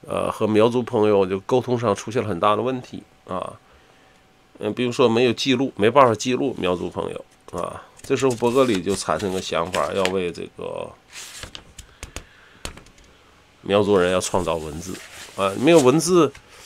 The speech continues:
最早的时候，这个就讲过，他好像为黎族人传教就是这样啊，还是指的苗族人。讲完东西一会儿就忘了，<laughs>记录不下来，啊，可能也没有录音机什么的用。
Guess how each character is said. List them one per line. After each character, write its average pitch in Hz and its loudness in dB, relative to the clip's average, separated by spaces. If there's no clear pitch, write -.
最 214 4
早 170 12
的 127 12
时 127 4
候， 131 6
这 131 6
个 95 4
就 127 -2
讲 107 4
过， 123 6
他 120 -12
好 123 6
像 113 6
为 123 4
黎 113 2
族 165 4
人 90 2
传 80 -4
教 85 0
就 95 -6
是 92 -10
这 82 -4
样 85 -6
啊， - -8
还 - -4
是 107 -8
指 - -12
的 80 -14
苗 82 -6
族 92 -10
人。 - -12
讲 120 8
完 151 10
东 185 6
西 180 6
一 180 4
会 143 2
儿 - 6
就 135 2
忘 151 6
了， 101 -10
<laughs> - -12
记 202 2
录 175 6
不 170 0
下 165 8
来， 95 4
啊， 95 0
可 - -4
能 123 4
也 117 6
没 110 4
有 120 6
录 117 2
音 120 4
机 120 0
什 123 0
么 90 -2
的 92 -4
用。 98 -4